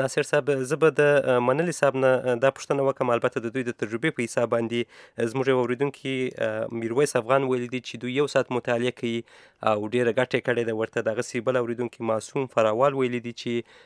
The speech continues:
آه، دوی چې مطالعه وکړي، کتاب راواخلي، پر دماغ یې بوج سي، آه، یعنی سر یې درد پیدا، آه، آه، په سر کې درد پیدا سي. آه،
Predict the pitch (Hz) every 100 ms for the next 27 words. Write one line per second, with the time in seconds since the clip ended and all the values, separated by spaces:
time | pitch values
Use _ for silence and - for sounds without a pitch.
0 | _ - 107 110 113 120 - 113 113 113
1 | 113 135 131 - - - 127 120 117 127
2 | - 120 117 117 107 117 123 123 107 123
3 | 131 - - 113 113 _ - _ _ 107
4 | 107 110 120 120 - 139 120 120 - 123
5 | 120 120 120 117 123 120 117 123 - 120
6 | 127 - 117 123 - 113 113 - 113 113
7 | - - - 123